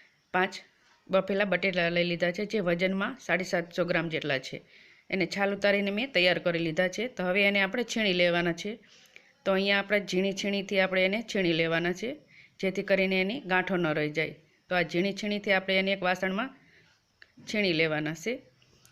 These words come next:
તો આ રીતે આપણે બધે બટેટાને છીણી લઈશું. બટેટાની ગાંઠો ન રહી જાય એ રીતે આપણે એને મે-, સરસ રીતે મેશ કરી લેવાના છે. તો બધા જ બટેટાને આપણે એક વાસણમાં આ રીતે છીણી લઈશું.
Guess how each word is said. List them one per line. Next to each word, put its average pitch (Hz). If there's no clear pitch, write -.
તો -
આ 185
રીતે 180
આપણે 185
બધે 180
બટેટાને 180
છીણી 190
લઈશું. 160
બટેટાની 190
ગાંઠો 208
ન 214
રહી 185
જાય 165
એ -
રીતે 185
આપણે 180
એને 190
મે-, 180
સરસ 190
રીતે 185
મેશ 185
કરી 160
લેવાના 151
છે. -
તો 175
બધા 185
જ 185
બટેટાને 180
આપણે 175
એક 180
વાસણમાં 185
આ 180
રીતે 175
છીણી 180
લઈશું. 175